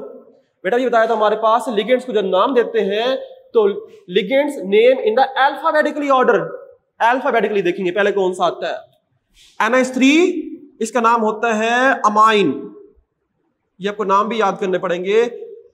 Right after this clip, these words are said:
और अमाइन एनएच थ्री ये न्यूट्रल लिगेंड, इस पर कोई चार्ज नहीं होता,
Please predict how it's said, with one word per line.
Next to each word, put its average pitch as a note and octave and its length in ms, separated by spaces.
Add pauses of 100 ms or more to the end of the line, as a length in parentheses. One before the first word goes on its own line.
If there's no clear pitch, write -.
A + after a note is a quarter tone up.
और G#3 260
अमाइन A#3 400 (540)
एनएच B3+ 320
थ्री A#3+ 140 (280)
ये A#3+ 120
न्यूट्रल C4+ 480
लिगेंड, F#3 260
इस G3+ 100
पर A3 120
कोई A#3+ 200
चार्ज F3 320
नहीं D#3 180
होता, C#3+ 300